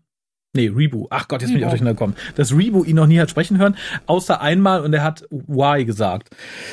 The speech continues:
Speaker 1: Das finde ich toll. Ich finde auch toll, dass es nicht wirklich aufgelöst wird, weil das ist wieder so dieses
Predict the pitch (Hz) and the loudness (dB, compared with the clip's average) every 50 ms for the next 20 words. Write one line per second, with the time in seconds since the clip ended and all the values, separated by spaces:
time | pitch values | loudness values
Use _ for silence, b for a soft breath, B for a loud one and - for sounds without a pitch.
0 | B B B B B _ - 170 165 - 226 214 190 - - 208 208 196 - 196 | B B B B B _ -4 -2 0 0 0 0 0 0 0 0 0 2 2 0
1 | 170 160 - 190 190 185 175 170 160 156 180 185 - - 170 170 170 147 - 151 | -2 0 0 0 0 0 0 -2 0 0 0 0 0 0 0 0 0 0 0 -2
2 | 165 185 - 196 180 180 185 196 190 - 180 175 170 156 151 143 156 160 - 165 | -4 -2 -2 -2 0 2 2 2 2 0 -2 0 0 0 0 0 0 -2 -2 -4
3 | - 180 160 160 147 151 143 147 147 143 143 - | -2 0 0 2 2 2 0 0 0 0 -2 -4